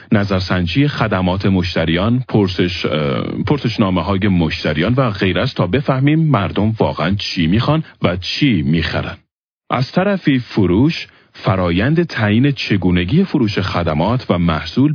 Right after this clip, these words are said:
بعد از تایید محصول از طرف دایرهٔ بازاریابیه. پس دایرهٔ بازاریابی نوع محصول رو تعیین می‌کنه و دایرهٔ فروش چگونگی فروش اونو.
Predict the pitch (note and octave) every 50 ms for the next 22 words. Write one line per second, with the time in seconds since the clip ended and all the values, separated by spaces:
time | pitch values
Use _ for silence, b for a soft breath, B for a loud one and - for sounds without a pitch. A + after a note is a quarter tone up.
0 | C3+ - D3 D#3+ E3+ E3+ D3 B2+ G#2 G2+ F#2+ - F#2 E2 D#2+ E2 D#2+ E2 D#2 D#2+
1 | C#2+ C2+ - - - B2 C#3 D3 D3+ - _ _ _ _ _ _ _ _ _ _
2 | _ F#2 F#2 F#2 F2 - E2+ F2+ G2 C3 - - C#3+ C3 A#2 A#2 F#2+ D#2+ D2+ D#2
3 | D2 D2 C#2+ E2+ F2 F2 G2 G#2+ F#2+ F#2+ F#2+ G2+ F#2+ F#2+ G2 G#2+ G2+ G2 F#2 F#2
4 | - - - - _ _ _ _ - - F#2 F#2 - - - G#2+ F#2+ F#2+ F#2 F#2+
5 | G2 B2+ D3+ F3 F#3 E3 D3 B2+ A2 G2 F#2 F2 F2+ E2+ E2+ E2+ E2 D2 C#2+ C#2
6 | E2 F2 G#2+ B2 C3+ C#3+ C#3 B2 C3 C#3 C3 B2 G#2 F2+ F2+ F2+ - - D3+ C#3+
7 | A#2+ F#2 E2 D2 C#2+ C2 - - - - F2 D#2 D2 D2 C#2+ C#2+ C#2+ C#2 - D#2
8 | C#2+ C#2+ D2+ D2+ D2 - C#2 C#2 C#2 C#2 - G#2 C3 C#3 - F3 - C#3 - -
9 | - - A2 F#2+ F#2+ G2+ G2 A2 A#2 A#2 C#3+ C#3 F#2+ E2+ - - E2 C#2 C2+ -
10 | - C#2 B1+ B1 B1+